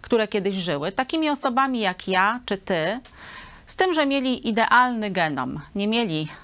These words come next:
żadnych, e, mutacji. A zatem, czy sześć dni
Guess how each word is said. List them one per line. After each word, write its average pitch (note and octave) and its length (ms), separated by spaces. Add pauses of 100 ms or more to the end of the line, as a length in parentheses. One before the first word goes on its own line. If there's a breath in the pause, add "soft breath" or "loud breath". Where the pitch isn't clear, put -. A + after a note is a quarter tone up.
(320 loud breath)
żadnych, E3+ 640
e, D3 140
mutacji. D#3+ 580 (3000 loud breath)
A C#4+ 100
zatem, D#4 560 (1300 loud breath)
czy G3 140
sześć A3+ 340
dni G3+ 460